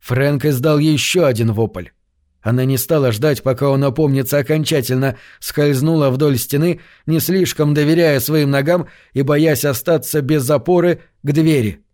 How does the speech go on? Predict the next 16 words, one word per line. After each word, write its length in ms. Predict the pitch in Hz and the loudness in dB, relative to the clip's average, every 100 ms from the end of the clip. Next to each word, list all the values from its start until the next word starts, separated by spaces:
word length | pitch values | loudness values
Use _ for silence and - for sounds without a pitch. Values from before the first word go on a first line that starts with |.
| _ _ _ | _ _ _
По 120 | - 131 | -6 -2
пути 320 | 151 147 160 | -2 0 0
нога 240 | 143 151 | 0 2
ее 260 | 156 139 135 | 2 2 2
задела 400 | 151 139 156 143 | 0 0 2 2
открытую 520 | 120 156 151 156 151 | 0 -2 0 2 0
банку 560 | 127 160 151 123 135 131 | 0 0 0 -2 -2 -2
с 160 | - | -4
консервированным 1080 | - 143 127 135 147 143 151 139 143 143 143 | -4 -4 -2 -2 0 2 2 0 0 0 0
имбирем. 540 | 147 143 151 143 117 - _ _ - | 0 2 2 2 0 -6 _ _ -4
Она 280 | 123 139 | -2 0
покатилась 680 | 117 131 143 123 143 127 120 | -2 -2 -2 0 0 0 0
по 140 | 165 | -2
полу, 340 | 165 165 165 - - - | 0 2 2 -2 -16 -6
расплескивая 920 | 127 147 - 143 156 123 147 143 135 | -2 -2 -2 0 0 0 -2 0 0
сироп. 400 | 127 143 127 - | -2 -2 -2 -4